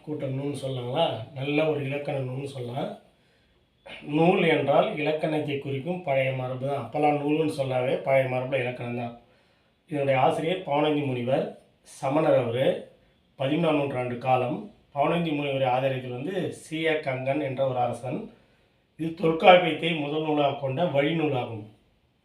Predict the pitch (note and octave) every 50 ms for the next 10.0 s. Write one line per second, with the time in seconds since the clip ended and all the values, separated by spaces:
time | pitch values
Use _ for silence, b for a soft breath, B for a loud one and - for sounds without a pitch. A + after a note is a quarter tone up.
0 | _ _ _ _ _ _ _ _ _ - C#3 D#3 E3+ E3+ D#3+ D#3 D3 D3 C#3+ C#3
1 | D3 C#3 C#3 C3 C3 C#3 D3 E3+ F3 D#3 C#3+ C#3 C#3+ D3 D3+ C#3+ C3+ C3 B2+ B2
2 | C3+ C#3+ D3 - - - - - - D3+ C#3+ D3 D3 D3 D3 C#3+ C3+ C3 B2+ B2
3 | B2 B2+ C#3 D#3 D3+ - - - - - C3+ C3 B2+ D#3 D3 C#3 C3+ C3 C3 B2
4 | - A#2+ B2 A#2+ A#2+ B2+ D#3 - - b b b b b b b _ _ C3 C3+
5 | C#3 C#3+ D3 D3 C#3 B2+ B2+ B2+ B2 A#2+ A#2 A#2 A#2+ C3 D#3 E3+ E3 - - -
6 | _ _ _ _ _ _ _ _ _ _ _ _ _ _ _ - C#3+ D3+ D#3+ E3
7 | D#3 D3 C#3+ C#3 D#3+ G3 A#3 - - C3+ B2+ C3 C3 C#3 C#3 C#3 C3+ C3+ B2 A#2+
8 | A#2 A#2 B2 B2 B2 A#2+ A#2 A#2 A2 B2 D3+ G3+ A#3 - - - - _ _ B2
9 | C#3 D3 C3+ C#3+ C#3+ D#3 D3+ F#3+ D#3+ C#3 - C3+ B2+ A#2 A#2+ B2+ C#3+ F#3 A#3